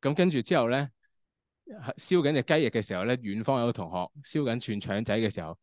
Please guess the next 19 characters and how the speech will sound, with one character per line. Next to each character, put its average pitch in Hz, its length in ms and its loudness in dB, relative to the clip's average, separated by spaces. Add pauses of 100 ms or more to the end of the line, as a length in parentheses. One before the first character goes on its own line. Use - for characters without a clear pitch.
(280)
佢 117 80 -6
就 98 80 -4
話： 87 160 -6 (840)
「神 87 320 -6
是 90 200 -6
愛 95 200 -2
喎。 92 580 -4 (840)
<laughs>」 - 580 -2 (1000)
哇！ 156 480 2 (540)
嗰 196 200 10
刻 214 200 6
我 165 80 8
當 208 240 4
堂 104 260 0 (240)
bling 180 420 2
一 160 40 2
聲， 139 380 0 (1700)
係 120 240 -6
喎， 98 340 -10